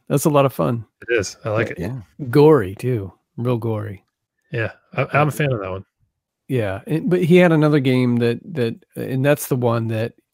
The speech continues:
Speaker 1: I, I, I do not get nauseous ever about anything, um, from eating, from wh-, whatever. I just don't.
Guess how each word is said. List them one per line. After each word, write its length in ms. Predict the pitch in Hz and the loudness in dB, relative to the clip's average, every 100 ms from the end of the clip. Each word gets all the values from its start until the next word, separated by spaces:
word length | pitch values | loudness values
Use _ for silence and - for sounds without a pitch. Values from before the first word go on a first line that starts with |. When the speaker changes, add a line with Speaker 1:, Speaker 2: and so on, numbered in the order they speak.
| _ - | _ -4
Speaker 1:
I, 460 | 151 - 156 160 139 165 _ | -4 0 2 2 0 -8 _
I, 100 | 143 | 0
I 20 | 165 | 2
do 380 | 160 131 139 | 2 0 -2
not 300 | 139 131 123 | 0 0 -2
get 200 | - 131 | -4 -6
nauseous 680 | 117 113 104 107 - - - _ | -4 -4 -6 -6 -12 -14 -18 _
ever 440 | 139 107 98 85 _ _ | -6 -6 -10 -14 _ _
about 280 | 120 104 101 | -8 -6 -6
anything, 520 | 101 104 98 - 120 - _ _ _ _ _ _ | -8 -10 -10 -14 -14 -18 _ _ _ _ _ _
um, 760 | 110 104 104 101 104 190 220 226 | -8 -8 -8 -10 -12 -14 -14 -16
from 200 | - 110 117 | -14 -12 -6
eating, 420 | 143 131 127 117 | -2 0 -2 -4
from 300 | - 98 98 | -6 -8 -10
wh-, 180 | - 135 | -10 -8
whatever. 320 | 135 123 113 107 | -4 -2 -2 -2
I 80 | |
just 200 | 123 120 | -4 -6
don't. 280 | 120 104 98 | -4 -4 -6